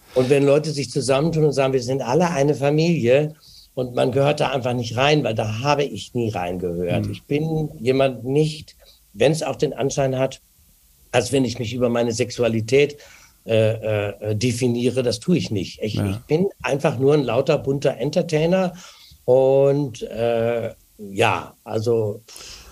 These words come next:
Speaker 1: ich gehöre keiner Familie an, ich habe
Speaker 2: Ja.
Speaker 1: meine eigene.
Speaker 2: Ich würde mich mal echt interessieren, wie du als Vater bist. Bist du ein strenger Vater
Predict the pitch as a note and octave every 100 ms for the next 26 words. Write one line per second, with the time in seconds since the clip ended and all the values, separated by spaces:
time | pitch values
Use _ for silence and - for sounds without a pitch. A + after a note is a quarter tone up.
0 | - - F#2 - B2 C3+ A2+ A2 G#2+ G2+
1 | G2+ G#2 F#2 F2 F2 E2+ - F#2+ F2+ D#2+
2 | D#2 - - - - - - - C3+ C3+
3 | D#3 F#3 F3 E3 D3 D3+ - D3 - -
4 | D3+ D#3 - D#3 D3 C3 B2 C#3+ D3 C#3
5 | B2 - - A#2+ A2 G2 G2 - - _
6 | _ _ - C#3+ - - A#2 D#3 D#3+ E3+
7 | E3+ F3+ F#3+